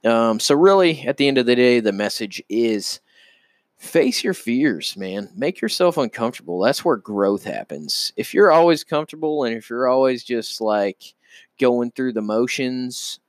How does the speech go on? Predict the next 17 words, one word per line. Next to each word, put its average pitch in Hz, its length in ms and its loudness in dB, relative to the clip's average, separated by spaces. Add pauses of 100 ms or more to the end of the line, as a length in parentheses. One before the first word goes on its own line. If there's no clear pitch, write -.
(360)
they 117 100 -2
call 123 240 2
it 104 60 2
a 87 40 -4
fixed - 800 -2
mindset. 107 720 -6 (300)
You 101 120 -4
know, 104 120 2
you're 117 180 4
not 135 280 2
willing 117 420 4
to - 120 -8
push - 560 0 (680)
the 120 180 4
boundaries 107 760 0
or 104 120 -2
specifically 104 880 -4